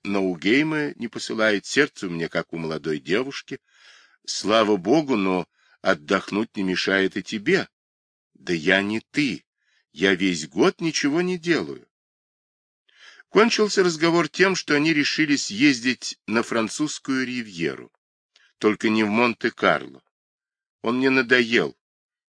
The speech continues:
Что ж, все в одно место. Поедем лучше в Канн», предложил Ласточкин. «В Канн так в Канн. Мне совершенно все равно». Они остановились по дороге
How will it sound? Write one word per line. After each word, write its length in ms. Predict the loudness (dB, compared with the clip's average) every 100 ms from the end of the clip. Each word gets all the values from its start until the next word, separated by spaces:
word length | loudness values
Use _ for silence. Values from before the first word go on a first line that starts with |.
| _
Что 220 | -6 -4
ж, 60 |
все 240 | -2 0 2
в 80 | 2
одно 320 | 0 2 2
место. 580 | 4 2 0 -8 -16 -18 -2
Поедем 360 | 2 4 2
лучше 300 | 2 0 -2
в 120 | -8 -6
Канн», 420 | 0 0 -2 _ _
предложил 500 | -14 -8 -8 -6 -8
Ласточкин. 640 | -8 -10 -12 -14 -14 -16 _ _ _ _ _ _ _ _ _ -20
«В 160 | -10
Канн 280 | 2 2 2
так 220 | -2 -10
в 120 | -12
Канн. 440 | -2 0 0 -2 -12 _ -6
Мне 140 | -2
совершенно 680 | -2 -2 -2 0 0 0 -6
все 220 | -8 -8
равно». 420 | -8 -10 -16 -18 _ _ _ _ _ _ _ _ _ _ _ _ _ _ _ _ _ _ _ _ _
Они 240 | 2 4 4
остановились 720 | 2 4 4 4 2 0 -2
по 160 | 0
дороге 580 | 4 4 4 2 0 -2